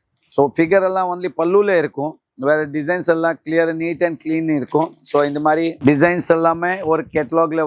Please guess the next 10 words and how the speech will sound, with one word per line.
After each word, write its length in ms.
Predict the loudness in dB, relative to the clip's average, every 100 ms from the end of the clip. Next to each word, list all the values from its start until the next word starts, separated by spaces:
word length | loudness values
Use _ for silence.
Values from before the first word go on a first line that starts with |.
| 0
வருது. 340 | -2 -2 -4 -6 _ _ _ -16 -16 -10
So, 200 | 0 0
சிங்கிள் 480 | 2 2 4 2 2
இந்த 200 | 0 2
கேட்டலாக் 420 | 0 0 0 0
நம்ம 220 | -6 -8
இப்போ 200 | -6 -4
உங்களுக்கு 360 | -2 -2 -4 -4 -4
காமிச்சிட்டு 300 | -2 -6 -6
போறேன். 300 | -2 0